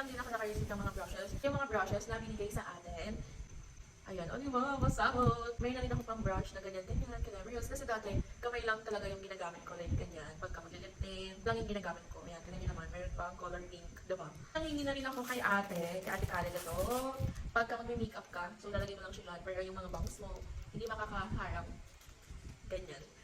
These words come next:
Hindi ayos. So, parang gano'n. Meron siyang dalawang kasamang scrunchies. Ayan siya, guys. May nagbigay din sa atin, guys, ng mga pang-journal. Ganyan. And metallic siya, guys. Meron siyang white, gold, and silver. Love it!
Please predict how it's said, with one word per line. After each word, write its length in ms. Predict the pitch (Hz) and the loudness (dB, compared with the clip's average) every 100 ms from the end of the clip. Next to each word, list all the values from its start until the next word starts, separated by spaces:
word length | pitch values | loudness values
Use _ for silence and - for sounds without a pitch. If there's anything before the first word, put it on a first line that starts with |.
| - 208 | -10 -6
Hindi 80 | 160 | -6
ayos. 320 | 156 - - | -8 -10 -12
So, 160 | - 196 | -12 -4
parang 240 | 196 247 | 0 2
gano'n. 360 | 220 175 180 170 - - 226 | 0 -2 -6 -6 -8 -6 0
Meron 160 | 269 | 2
siyang 180 | 311 262 | 2 4
dalawang 320 | 254 240 220 220 | 6 6 6 4
kasamang 320 | 226 196 - | 0 6 6
scrunchies. 720 | - 190 165 - - - - - | 6 2 -2 -6 -6 -8 -8 -8
Ayan 180 | - - | -4 -4
siya, 160 | - - | -6 -10
guys. 260 | - - - - | -6 -6 -6 -4
May 160 | 339 330 | -2 -2
nagbigay 400 | 311 302 294 294 | -2 -2 -2 -2
din 80 | - | 0
sa 160 | - | 2
atin, 160 | 247 247 | 2 2
guys, 240 | 240 240 277 | 2 0 2
ng 160 | 262 262 - | 2 0 0
mga 260 | 240 208 214 233 | 0 0 0 2
pang-journal. 1000 | 220 262 285 294 294 - 233 214 190 175 196 | 2 2 0 -2 0 2 4 2 0 -2 -4
Ganyan. 240 | 190 175 - - 220 | -4 -4 -6 -6 -2
And 80 | |
metallic 320 | 233 233 220 226 | 4 4 4 0
siya, 160 | 214 | -2
guys. 240 | 202 202 226 | 0 -2 -2
Meron 240 | 214 226 | -2 0
siyang 160 | 180 196 | -2 2
white, 280 | 190 202 - | 2 4 2
gold, 160 | 190 | 0
and 160 | - - | -2 -6
silver. 320 | - 480 466 - - - - - | -6 -8 -8 -10 -10 -8 -8 2
Love 160 | 202 226 | 4 8
it! 360 | 220 208 190 | 8 8 4